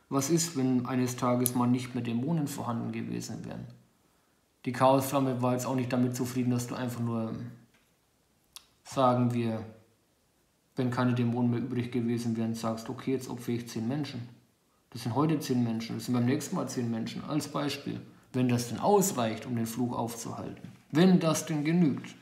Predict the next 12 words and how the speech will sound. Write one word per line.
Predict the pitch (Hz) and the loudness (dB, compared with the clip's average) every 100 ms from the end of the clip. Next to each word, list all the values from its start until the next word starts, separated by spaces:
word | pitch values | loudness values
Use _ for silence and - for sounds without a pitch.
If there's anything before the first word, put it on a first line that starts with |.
| - - _ _ _ _ _ _ _ _ _ _ _ _ _ _ - - | -20 -20 _ _ _ _ _ _ _ _ _ _ _ _ _ _ -20 0
Würde | 135 135 | 6 6
immer | 143 170 | 8 6
so | 185 202 | 6 4
weitergehen. | 160 170 143 113 - 107 117 - _ _ _ _ _ _ _ | 2 2 0 -2 -4 -6 -8 -14 _ _ _ _ _ _ _
Der | - - | -10 0
Zyklus | 190 240 190 135 131 | 4 6 6 2 2
war | 131 | 2
dadurch | 131 127 120 | 2 0 -2
noch | 117 - | -4 -2
lange | 131 151 135 | 4 6 6
nicht | 120 120 - | 4 2 -4
durchbrochen. | 123 - 117 113 117 | -8 -6 -6 -6 -8